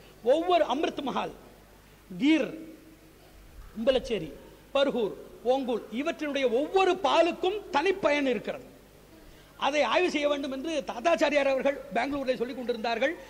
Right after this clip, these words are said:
அதை துவங்கி இருக்கிறார்கள். அதை செய்தால் ஒவ்வொன்றுக்கும் ஒரு தனித்தன்மை இருக்கிறது. ஒரு நோய், அதை என்ன சொல்வார்கள் என்றால் pharmacopathogenisis என்பார்கள். ஒவ்வொரு பொருளினுடைய தன்மையும் ஒரு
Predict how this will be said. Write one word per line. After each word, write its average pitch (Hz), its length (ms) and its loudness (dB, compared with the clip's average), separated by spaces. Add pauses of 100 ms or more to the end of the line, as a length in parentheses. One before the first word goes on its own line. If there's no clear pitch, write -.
(180)
அதை 233 260 -2
துவங்கி 311 280 0
இருக்கிறார்கள். 247 460 0
அதை 247 260 -4
செய்தால் 285 300 0
ஒவ்வொன்றுக்கும் 359 540 2
ஒரு 330 180 4
தனித்தன்மை 311 480 2
இருக்கிறது. 196 360 -4 (640)
ஒரு 254 220 4
நோய், 233 440 2 (360)
அதை 220 140 -2
என்ன 285 180 -2
சொல்வார்கள் 247 440 0
என்றால் 240 360 0 (100)
pharmacopathogenisis 254 1200 0
என்பார்கள். 220 380 -4 (680)
ஒவ்வொரு 320 500 4
பொருளினுடைய 311 680 2
தன்மையும் 302 460 0
ஒரு 269 180 0